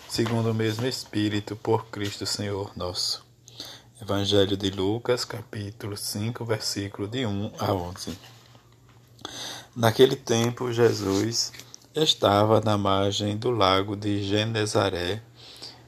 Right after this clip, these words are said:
e a multidão apertava-se ao seu redor para ouvir a palavra de Deus.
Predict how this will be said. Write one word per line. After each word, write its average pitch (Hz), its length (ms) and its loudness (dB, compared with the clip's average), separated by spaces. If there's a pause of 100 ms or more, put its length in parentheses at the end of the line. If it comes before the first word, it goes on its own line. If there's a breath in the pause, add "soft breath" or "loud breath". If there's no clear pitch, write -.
e 107 160 4
a 113 100 8
multidão 110 640 2
apertava-se 104 1200 2 (460 loud breath)
ao 110 320 8
seu 135 260 6
redor 95 520 2 (420)
para 101 500 4
ouvir 101 560 2
a 104 60 2
palavra 107 720 4
de 120 120 -12
Deus. 95 560 -4